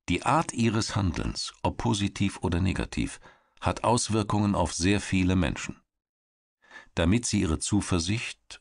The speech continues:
und eine gute Motivation bewahren, sollten sie ein spirituelles Training durchlaufen, damit die positiven Folgen ihres Handelns überwiegen. Es ist enorm wichtig, dass alle Führungskräfte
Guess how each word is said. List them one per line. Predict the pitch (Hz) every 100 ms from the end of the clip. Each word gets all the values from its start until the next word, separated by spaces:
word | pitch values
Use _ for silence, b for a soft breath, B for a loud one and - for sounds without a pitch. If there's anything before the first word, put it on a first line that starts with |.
| _
und | 107 101 98
eine | 92
gute | 78 120 120 92
Motivation | 90 90 82 76 - - 123 104
bewahren, | 73 69 69 69 80 b b b b _ -
sollten | 80 92 104 101 110
sie | 95 107
ein | 104 104
spirituelles | - 104 101 - 92 101 107 -
Training | - 92 62 55
durchlaufen, | 57 55 62 60 57 62 - b b b _ _
damit | - 80 76 - -
die | 69
positiven | - 107 101 95 95 107 104 110
Folgen | - 104 104 107
ihres | 104 95 -
Handelns | 95 95 101 98 -
überwiegen. | - 95 98 82 60 62 - _ _ _ _ _ _ _ _ _ _
Es | - 95
ist | 120 -
enorm | 92 90 101 104 87
wichtig, | 82 - - - - _ _ _ _ -
dass | 82 - -
alle | 92 117 127
Führungskräfte | - 113 101 71 - - 71 64 -